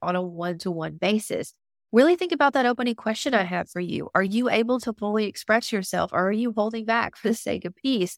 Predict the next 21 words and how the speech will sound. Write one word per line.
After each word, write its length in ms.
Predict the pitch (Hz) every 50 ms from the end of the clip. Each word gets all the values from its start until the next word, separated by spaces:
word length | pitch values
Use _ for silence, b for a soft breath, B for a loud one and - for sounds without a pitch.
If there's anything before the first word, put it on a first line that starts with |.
| _ _ _ _ _ _ _ _ _
The 80 | 269
good 220 | 262 226 294 330 330
news 380 | 311 262 220 202 202 208 196 - -
is 200 | 202 208 196 -
that 260 | - 214 202 - 196
you 140 | 208 240 247
have 160 | 233 247 220
a 80 | 226 214
way 440 | 196 196 196 190 190 190 190 185 180
to 100 | - -
get 160 | 190 196 180
best 320 | - 196 196 190 - - -
of 120 | 175 -
both 260 | - 170 165 165 -
worlds 380 | 165 156 156 151 147 147 151 -
when 120 | 170 165
it 80 | - -
comes 300 | - - 160 156 151 -
to 80 | 160
this 180 | 156 160 - -
topic. 520 | - - 208 220 226 - 156 98 - -